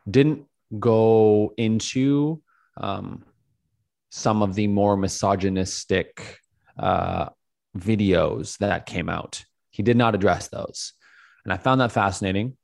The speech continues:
uh, because I think that that's really where the problems were, is that we were leading men down a road, or young boys down a road that a lot of people in the world do not agree are conducive to a healthy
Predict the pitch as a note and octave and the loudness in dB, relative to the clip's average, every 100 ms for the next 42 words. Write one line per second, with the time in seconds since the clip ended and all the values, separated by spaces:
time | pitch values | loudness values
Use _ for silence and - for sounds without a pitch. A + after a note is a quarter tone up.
0 | _ - F2+ F2 F2+ - G#2 F#2+ F2 E2+ | _ -6 -4 -4 -6 0 2 2 2 -2
1 | G#2 F2 F2 F#2 F#2 F#2 F#2 F2+ F2+ F2+ | -4 -2 -2 -2 -2 -2 0 0 2 2
2 | F2+ F2 E2 A#2+ B2 F2+ - - - - | 0 0 0 0 0 -4 -8 -10 -14 -20
3 | _ _ - F#2 G2 G2+ G2 F#2+ F#2+ G2+ | _ _ -10 -4 -2 -2 0 0 0 0
4 | A2+ A2+ G2 G#2 G#2+ G2 F2+ F#2 F#2 F2 | 0 2 2 0 0 -2 -2 -2 -2 0
5 | A2+ G#2 F2 F2+ F2+ F#2+ F#2 G#2+ G#2 F#2 | 4 6 4 2 2 0 2 4 4 2
6 | G2+ F#2+ F2 F#2 A2+ F#2+ F2+ F#2+ - - | 0 0 2 2 4 4 4 0 -8 -20
7 | _ - G2 G2 F2+ D#2+ - - _ _ | _ -8 -2 0 0 -2 -6 -18 _ _
8 | _ _ _ _ _ _ - G2 F#2 F#2+ | _ _ _ _ _ _ -8 -6 -2 2
9 | G#2+ A#2 G#2 - F#2+ G2 F#2 F#2 G2+ G2 | 2 2 0 -2 -4 -4 -2 0 0 -2
10 | F2+ F2 F#2 F2+ F2+ F#2 F#2 F2+ F2+ F#2+ | -2 -2 -2 -2 -2 -2 -4 -4 -2 -2
11 | F2 - F2 F2 E2+ E2 E2+ D#2+ E2+ | -4 -4 -4 -2 -4 -4 -6 -4 -6